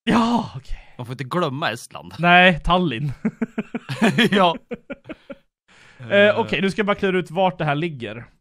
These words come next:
Speaker 2: Ja, jag drar en mild, mild gissning.
Speaker 1: Åh, herregud, vart fan ska jag klicka nu?
Speaker 2: Så det är enda gången som det inte är där nu, garanterat.
Speaker 1: Ja, men vart fan ligger det här jävla skitlandet?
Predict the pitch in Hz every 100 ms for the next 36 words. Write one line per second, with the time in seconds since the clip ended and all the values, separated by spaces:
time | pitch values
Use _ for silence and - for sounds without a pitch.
0 | _ _ _ _ 110 113 117 120 113 107
1 | 110 101 113 113 107 104 _ - 107 104
2 | 104 120 _ _ _ _ _ _ 120 143
3 | 113 98 95 - - _ _ _ 117 117
4 | 104 98 95 107 101 - 101 95 98 _
5 | _ _ - - 143 - 156 147 92 101
6 | 101 113 107 - - - 113 - - -
7 | - 110 131 120 110 _ _ _ _ _
8 | _ _ _ _ _ _ _ - 143 139
9 | 135 131 127 107 117 113 104 104 98 98
10 | 98 98 82 - 98 76 76 80 90 107
11 | 110 101 90 87 92 82 - - 131 135
12 | 143 143 - 175 147 165 165 170 165 147
13 | 139 139 160 135 - 127 123 120 - -